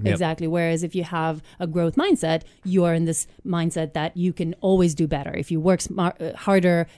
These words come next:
Speaker 2: and smarter and longer and try different, different ways of getting at the solution and all that, you're going to get better. And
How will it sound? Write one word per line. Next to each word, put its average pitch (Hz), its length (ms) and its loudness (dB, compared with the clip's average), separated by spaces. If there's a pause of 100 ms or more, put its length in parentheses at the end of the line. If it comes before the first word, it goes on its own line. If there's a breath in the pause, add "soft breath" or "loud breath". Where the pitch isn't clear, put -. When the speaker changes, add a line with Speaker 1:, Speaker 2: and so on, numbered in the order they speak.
Speaker 2:
and 170 100 -2
smarter 165 400 2
and 160 260 -4
longer 165 480 2 (140 loud breath)
and 180 100 -4
try 175 180 -2
different, 170 420 0 (180 soft breath)
different 175 320 2
ways 170 380 4
of 151 180 -6
getting 165 300 2
at 156 80 -6
the 160 80 -6
solution 165 600 -2
and 147 120 -6
all 151 140 -4
that, 185 300 -2
you're 165 160 -6
going 151 280 -4
to 151 80 -10
get 147 240 -8
better. 160 240 -4 (260 loud breath)
And 170 340 -2